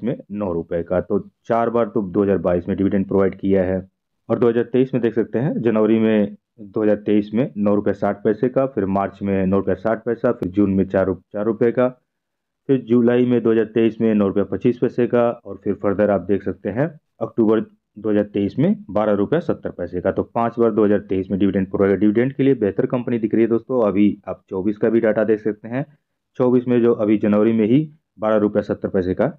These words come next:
इंटरिम डिविडेंड प्रोवाइड किया है। अभी में भी, अ, पांच बार डिविडेंड प्रोवाइड करें, मार्च में दे सकती है, जून, जुलाई और अक्टूबर इस तरह से चल रहा है इसका। जनवरी में अभी दिया है, तो इस तरह से मार्च, जून और जुलाई, अक्टूबर इस तरह से चार बार और डिविडेंड दे सकती है। अ, कंपनी के ऊपर डिपेंड कर रहा है दोस्तों, वो कितना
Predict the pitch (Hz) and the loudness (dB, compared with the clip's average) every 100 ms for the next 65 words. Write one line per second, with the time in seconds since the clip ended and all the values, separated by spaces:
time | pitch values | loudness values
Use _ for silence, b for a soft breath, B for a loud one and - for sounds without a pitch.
0 | - 104 120 117 95 90 98 196 - 92 | -14 -2 0 2 0 0 -2 -2 -6 -2
1 | 90 82 - 87 87 85 123 117 117 127 | -2 -2 -6 -6 -4 -4 0 2 4 2
2 | - 101 95 104 98 104 95 95 98 - | 2 -2 0 -4 -2 -2 0 0 -2 0
3 | 92 101 120 139 247 _ _ - 101 98 | 0 0 0 -2 -4 _ _ -10 -8 -4
4 | 113 104 107 110 - 113 117 110 104 107 | -2 0 0 -2 -2 0 2 2 2 2
5 | 101 98 98 98 95 87 - 92 92 90 | 2 2 4 4 2 0 -6 -8 -6 -6
6 | 101 90 92 101 98 110 107 - 170 b | -6 -6 -4 0 2 2 0 -4 -10 b
7 | b b - 123 131 135 131 120 120 110 | b b -4 0 2 2 2 2 2 2
8 | 120 117 147 151 _ _ - 104 107 110 | 2 0 -4 -8 _ _ -12 -4 -2 0
9 | 101 98 101 101 _ _ 90 104 107 107 | 0 0 -2 -6 _ _ -6 -2 -2 -2
10 | 95 92 90 95 95 101 101 92 - 95 | -2 -2 0 2 2 2 0 -6 -10 -6
11 | 92 95 98 90 147 208 _ 101 95 92 | -4 -4 -4 0 -2 -2 _ -4 0 0
12 | 92 90 92 98 95 87 95 90 110 120 | 0 0 0 0 -2 -4 -6 -10 -4 -4
13 | 196 - 95 92 117 123 127 123 113 113 | -4 -6 -8 -4 -2 0 2 2 0 0
14 | 107 107 107 107 104 - 139 113 - 87 | -2 0 2 2 0 2 2 2 -2 -2
15 | 104 95 | 0 -2